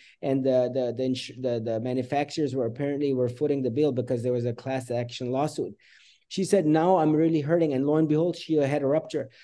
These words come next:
So some rupture soon, some rupture late, and eventually all will rupture. They're not meant to be in the body forever. And this is, again, what the F D A highlighted as point number one that the patients are gonna fact check. So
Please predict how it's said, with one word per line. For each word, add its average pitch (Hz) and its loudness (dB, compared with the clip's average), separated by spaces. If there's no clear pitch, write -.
So - 0
some 202 4
rupture 180 4
soon, 202 4
some 180 2
rupture 170 4
late, 170 4
and 143 0
eventually 165 2
all 165 6
will 180 8
rupture. 147 0
They're 135 2
not 156 0
meant 156 0
to 160 -2
be 151 2
in 143 2
the 139 2
body 143 2
forever. 139 2
And 123 -2
this 131 -4
is, 135 0
again, 131 0
what 123 -4
the 117 -4
F 165 4
D 160 4
A 131 2
highlighted 135 2
as 120 0
point - -6
number 127 0
one 131 0
that 117 -2
the 120 -2
patients 127 -4
are 113 0
gonna 120 -2
fact 135 -4
check. - -6
So 156 6